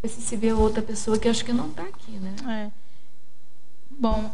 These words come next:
Speaker 2: a vergonha de ser alguém comum, é, na minha infância, por exemplo, eu gostava de matemática e todo mundo tinha dificuldade. Então eu pensava assim, é, "Nossa, que vergonha, todo mundo gosta da mesma coisa, sabe? Todo mundo quer ser igual."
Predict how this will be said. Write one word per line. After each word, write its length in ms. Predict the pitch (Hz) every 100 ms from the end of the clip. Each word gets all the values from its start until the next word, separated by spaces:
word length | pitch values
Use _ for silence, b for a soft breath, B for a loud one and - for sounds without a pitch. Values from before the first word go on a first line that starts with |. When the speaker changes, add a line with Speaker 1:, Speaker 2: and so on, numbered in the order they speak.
| 220 -
Speaker 2:
a 40 | 214
vergonha 380 | 240 226 262
de 80 | 311
ser 160 | - 294
alguém 300 | 262 226 226
comum, 640 | - 208 208 202 - 202
é, 380 | 220 214 208 208
na 120 | 208 220
minha 240 | 277 311
infância, 400 | 262 226 240 254
por 160 | 233 214
exemplo, 300 | 208 214 226
eu 80 |
gostava 460 | 214 220 - 214 214
de 120 | 208
matemática 880 | 220 220 - 233 202 190 208 - 220
e 60 |
todo 300 | 220 214 214
mundo 500 | 247 226 233 240 240 -
tinha 240 | - 220
dificuldade. 880 | 220 - 233 - 240 220 196 196 202 - - B B B B -
Então 340 | 214 220 220
eu 60 | 226
pensava 460 | 247 233 220 208
assim, 460 | 214 - 202 196 190
é, 340 | 202 196 190 190
"Nossa, 340 | 202 240 233
que 100 | -
vergonha, 500 | 247 254 214 214 233
todo 240 | 240 226
mundo 280 | 233 233 240
gosta 280 | 214 214 -
da 100 | 226
mesma 380 | 214 214 247 247
coisa, 680 | - - 190 220 220 185 180
sabe? 320 | - 214 196
Todo 180 | 247 240
mundo 240 | 262 254
quer 200 | 247 254
ser 180 | 247 254
igual." 680 | 254 208 190 165 220 214